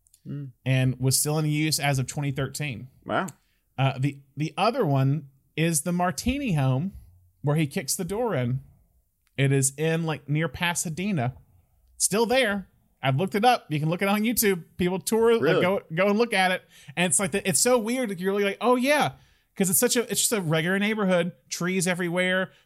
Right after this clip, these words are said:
Speaker 2: But then you start to realize, "Oh, that's the, that's the mountains in the background <laughs> from the movie." And, like, the pathway is kind of very similar, and the house still looks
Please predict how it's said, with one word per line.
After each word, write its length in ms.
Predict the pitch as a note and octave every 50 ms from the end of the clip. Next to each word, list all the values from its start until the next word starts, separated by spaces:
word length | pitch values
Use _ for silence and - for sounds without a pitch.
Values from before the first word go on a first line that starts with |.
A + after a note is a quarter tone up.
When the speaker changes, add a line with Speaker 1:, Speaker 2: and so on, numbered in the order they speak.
| _
Speaker 2:
But 140 | - F3 F3+
then 80 | F#3+ G3+
you 80 | G#3
start 180 | G3 - A3+ G3
to 40 | F#3
realize, 300 | G3+ G#3+ G3+ F3 D#3+ - -
"Oh, 140 | - G#3 G3
that's 320 | D#3 D3+ G3 A3 G#3 -
the, 340 | - - - G3+ G3 G3 G3+ _ _ _ _ _ _ _ _ _ _ -
that's 300 | C#3+ F#3 F#3 F#3 - -
the 100 | - G#3
mountains 380 | F#3+ F3+ F3+ F#3 E3+ F#3 F3 D#3+
in 80 | E3+
the 60 | F3 E3
background 580 | - F3 F#3 G3+ - - D3 C3+ C3+ C3+ - - - - -
<laughs> 160 | - - _
from 360 | - - - F3 F3 E3+ D#3+
the 100 | D3 E3+
movie." 600 | E3 F3 F#3+ G3+ F#3+ D3 C3 B2 B2 B2+ C3 - - _ _ _ _ _ _ - D3+
And, 160 | D#3+ E3 E3+
like, 260 | E3+ E3 D#3 C#3 -
the 120 | - E3 C#3+
pathway 720 | C3+ - - - F#3 F#3+ G3+ G3 G3 F3 E3 D#3+ D3 D3
is 160 | C#3+ C#3+ C#3 -
kind 240 | - C#3+ C#3 C#3 C#3+
of 80 | C#3
very 220 | C#3 C3+ C3+ C#3+ C3+
similar, 360 | C3+ - G3 F#3+ E3 C#3 C3
and 120 | C3 C3+
the 40 | C3+
house 320 | B2+ C#3+ C#3 D3 D#3 C3
still 140 | - - D#3 D3
looks 360 | C#3+ C3+ - - - -